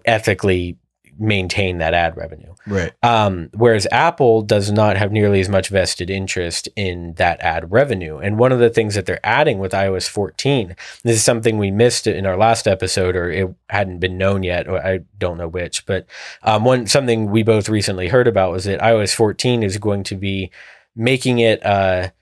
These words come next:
Speaker 1: much more difficult for apps to track your data, or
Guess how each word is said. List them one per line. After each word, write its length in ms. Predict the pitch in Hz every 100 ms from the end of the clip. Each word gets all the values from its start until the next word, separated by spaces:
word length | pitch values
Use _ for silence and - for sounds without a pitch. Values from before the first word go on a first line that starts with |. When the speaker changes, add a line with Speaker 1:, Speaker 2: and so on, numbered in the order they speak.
| _ _
Speaker 1:
much 280 | 113 123 -
more 180 | 117 110
difficult 600 | 101 113 117 104 101 -
for 180 | - 95
apps 380 | 95 95 85 -
to 440 | - 101 92 87 82
track 300 | - 123 98
your 80 | -
data, 320 | 92 92 82
or 380 | 67 120 120 110